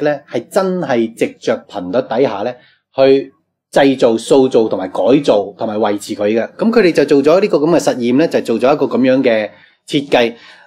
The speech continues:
呢一個呢，係一個五角形嘅一個嘅房間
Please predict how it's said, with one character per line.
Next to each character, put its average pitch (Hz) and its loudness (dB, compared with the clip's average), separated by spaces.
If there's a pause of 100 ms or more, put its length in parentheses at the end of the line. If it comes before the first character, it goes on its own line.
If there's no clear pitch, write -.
呢 220 2
一 269 4
個 202 4
呢， 208 4
係 185 4
一 - -8
個 180 0
五 135 2
角 156 0
形 101 -2
嘅 135 4
一 - -2
個 143 4
嘅 120 2
房 95 -6
間 160 0